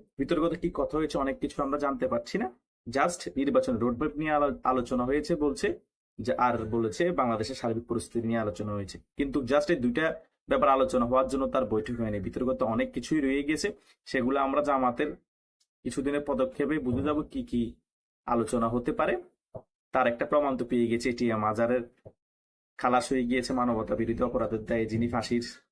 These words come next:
কাস্টডিতে রায় হয়েছিল। এখন সামনে আরো অনেক কিছু আপনারা দেখতে পাবেন। আর সেনাবাহিনীর অ্যাক্টিভিটি কি, জামাত নিয়ে মনোভাব কিন্তু পজিটিভ সেনাবাহিনীর, এটাও কিন্তু দেখার বিষয়।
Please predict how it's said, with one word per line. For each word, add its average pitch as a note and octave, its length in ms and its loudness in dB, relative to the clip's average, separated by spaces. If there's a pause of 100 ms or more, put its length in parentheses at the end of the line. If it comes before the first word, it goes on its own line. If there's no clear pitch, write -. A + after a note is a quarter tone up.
কাস্টডিতে F3+ 600 -4 (920)
রায় A#2+ 220 2
হয়েছিল। B2+ 340 -2 (520)
এখন D3 440 0 (220)
সামনে C#3 360 0
আরো C3+ 220 4
অনেক C#3 180 0
কিছু C#3 220 -2
আপনারা B2+ 200 2
দেখতে B2 280 -2
পাবেন। D3 280 0 (200)
আর B2 120 -2
সেনাবাহিনীর B2+ 540 2
অ্যাক্টিভিটি B2 460 0
কি, C3+ 240 -6 (140)
জামাত A2+ 440 0
নিয়ে C3 180 0
মনোভাব B2 440 -2
কিন্তু C3 280 -4
পজিটিভ A#2 360 0
সেনাবাহিনীর, C3 600 -2 (340)
এটাও C3 340 0
কিন্তু C3 320 -4 (520)
দেখার C3 300 0
বিষয়। E3+ 300 -2